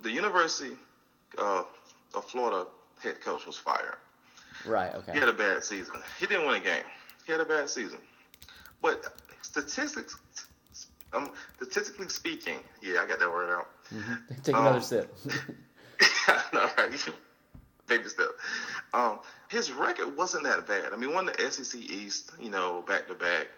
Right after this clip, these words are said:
Speaker 1: you know. His year was just terrible, the one that he was in.
Speaker 2: Mm-hmm.
Speaker 1: I'm not sure it was granted to be fired, but, you know, we use excuses sometimes to fire people we don't like. 'Cause he wasn't a top coach that was getting a lot of recruits and those type of things.
Speaker 2: Right.
Speaker 1: But, but,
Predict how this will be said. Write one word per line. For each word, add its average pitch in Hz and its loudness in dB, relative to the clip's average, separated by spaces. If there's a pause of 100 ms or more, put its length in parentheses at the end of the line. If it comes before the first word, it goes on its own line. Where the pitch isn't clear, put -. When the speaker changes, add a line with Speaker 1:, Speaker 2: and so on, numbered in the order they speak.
Speaker 1:
you 87 -10
know. 80 -6 (440)
His 190 -2
year 220 0
was 170 -2
just - -6
terrible, 82 -4
the 87 -8
one 90 -2
that 90 -6
he 87 -12
was - -10
in. 85 -4 (640)
Speaker 2:
Mm-hmm. 107 -6 (320)
Speaker 1:
I'm 135 -2
not 196 6
sure 165 0
it 135 -4
was 120 -4
granted 110 2 (160)
to 101 -12
be 95 -12
fired, 98 2 (320)
but, 101 -2
you - -10
know, 127 -2
we 156 -4
use 175 -4
excuses 139 -4
sometimes 90 -4
to 107 -12
fire 92 4
people 82 -12
we 80 -10
don't 78 -8
like. - -2 (420)
'Cause 156 -8
he 151 -2
wasn't 156 0 (280)
a - -4
top - 4
coach 101 -2
that 90 0
was 87 -6
getting 73 -10
a 85 -6
lot 90 -4
of 82 -8
recruits - -14
and 73 -14
those 82 -16
type - -12
of - -18
things. 92 -10 (260)
Speaker 2:
Right. 101 2 (300)
Speaker 1:
But, 110 -4 (380)
but, - -4